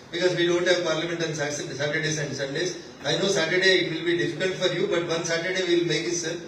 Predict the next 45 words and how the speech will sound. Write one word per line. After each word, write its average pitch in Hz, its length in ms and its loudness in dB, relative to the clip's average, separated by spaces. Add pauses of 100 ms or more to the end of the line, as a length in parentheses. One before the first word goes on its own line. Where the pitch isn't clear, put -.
(300)
This 170 180 2
Saturday, 185 360 2
coming 185 220 0
Saturday, 185 400 0
fourteenth 175 400 -2
is 165 140 -6
Holi, 165 300 0
sir. 151 180 0
Friday, 151 440 -2
I 151 120 0
may 151 120 -2
not 170 140 -2
available. 156 400 0
I 147 120 2
will 147 80 -4
be 151 120 -2
in 143 60 -4
Delhi 139 220 -2
only. 151 280 0 (460)
Fifteenth 226 380 2
and 208 140 4
sixteenth. 175 540 -4
Do 170 80 2
you - 80 2
feel 202 200 -2
that 202 120 2
is 190 180 0
it 185 120 -2 (120)
early 202 260 2
or 202 220 2
we 175 160 2
can 175 140 0
catch 175 240 0
up 170 120 -6
on 170 160 -2
fifteenth? 151 420 -6 (3250)
Hmm, 151 160 -8
మనకు 151 240 -2
కాదు, 139 140 0
sir, 113 180 -6
వీళ్ళకి. 123 300 -6 (100)
Because 139 260 -6
they 135 80 -4
have 135 140 -6
to 123 60 -6